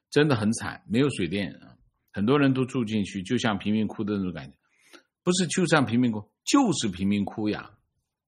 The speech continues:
他花了一两百万买的房子，结果烂尾。其实根本原因是谁？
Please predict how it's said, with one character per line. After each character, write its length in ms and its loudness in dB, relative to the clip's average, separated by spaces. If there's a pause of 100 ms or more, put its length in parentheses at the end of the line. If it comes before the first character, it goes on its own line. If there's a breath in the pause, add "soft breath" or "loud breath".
(720 soft breath)
他 100 2
花 280 6
了 140 4
一 120 0
两 180 4
百 200 4
万 200 4
买 220 2
的 100 0
房 300 0
子， 160 -2
结 160 0
果 240 4
烂 260 6
尾。 260 -8 (1900)
其 200 2
实 140 2
根 180 6
本 140 4
原 160 0
因 80 2
是 140 -2
谁？ 340 -10